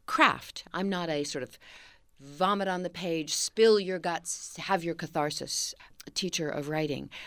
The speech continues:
But at the end of the day, I think the biggest challenge for most people facing the task of writing memoir is giving themselves permission to tell the truth,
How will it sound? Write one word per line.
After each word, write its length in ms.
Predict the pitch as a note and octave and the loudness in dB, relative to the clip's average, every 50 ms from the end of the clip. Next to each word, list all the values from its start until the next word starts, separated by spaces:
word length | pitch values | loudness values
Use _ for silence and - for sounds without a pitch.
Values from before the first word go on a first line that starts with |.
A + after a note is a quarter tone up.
| - - _ | -16 -12 _
But 320 | F#3 F3+ - F#3+ F#3 - - | -6 0 2 2 2 2 0
at 120 | - G3 - | -2 -2 -2
the 160 | G#3+ G#3+ A3 | 0 0 0
end 140 | A#3+ C4 C4+ | 0 0 0
of 80 | C4 | 0
the 80 | - G#3 | -2 -2
day, 360 | F#3+ F#3 E3 D#3 D3+ D3+ - - | -2 -2 -2 0 -2 -2 -4 -6
I 100 | - D#3 | -8 -10
think 280 | - - E3+ D#3+ D#3+ - | -6 -6 -6 -6 -6 -6
the 100 | - D3 | -10 -6
biggest 380 | - F3+ F3+ G3+ G#3 - - | -4 -4 -2 -2 -4 -4 -4
challenge 560 | - - E3+ D#3+ D#3+ D#3+ D#3 D3 D3 D3+ - | -6 -6 -6 -6 -6 -6 -8 -8 -10 -12 -14
for 140 | - - D#3 | -12 -10 -10
most 280 | D3+ D3 D3+ E3 - - | -8 -8 -6 -6 -6 -6
people 280 | - D#3+ D3+ - C#3+ | -6 -12 -12 -12 -14
facing 540 | C#3 - D#3 D#3 C#3+ - - C#3+ C#3 C#3 C#3 - - - - - - - - - - - _ _ _ _ _ - - - | -10 -8 -8 -6 -6 -6 -6 -6 -6 -8 -10 -12 -18 -20 -20 -20 -20 -20 -20 -20 -20 -20 _ _ _ _ _ -20 -10 -8
the 80 | - | -4
task 420 | D3+ - - E3 D#3+ D#3 - - - | -2 -2 0 0 0 0 0 0 -2
of 180 | C#3 - - - - E3+ | -6 -6 -8 -16 -18 -8
writing 320 | - D3 C#3+ C#3+ C#3+ C#3+ C#3+ | -4 -2 -2 0 0 0 0
memoir 440 | D3+ E3 F3 E3+ D3 C3 B2+ C3+ - - - - - - - - - | 0 0 0 0 -2 -4 -6 -8 -12 -14 -16 -16 -16 -16 -18 -18 -6
is 500 | - D#3 D3+ D3 D3 D3 D3 D3 C#3 - | -2 0 0 2 2 0 0 -2 -4 -6
giving 320 | - - G3 F#3+ G#3+ G#3+ | -4 -2 0 2 2 2
themselves 440 | G#3+ G3 F3+ - - E3+ D#3 C#3+ - | 2 2 2 0 0 0 0 -2 -2
permission 500 | - - D#3+ C#3+ C#3+ C#3+ - - C#3+ C3+ | -6 -4 -6 -6 -4 -2 -2 -2 -2 -4
to 80 | - C3 | -4 -8
tell 200 | - - C3+ B2+ | -10 -8 -10 -8
the 120 | B2+ C3+ | -10 -8
truth, 460 | - - - - - - - - - | -8 -8 -8 -8 -10 -12 -14 -18 -20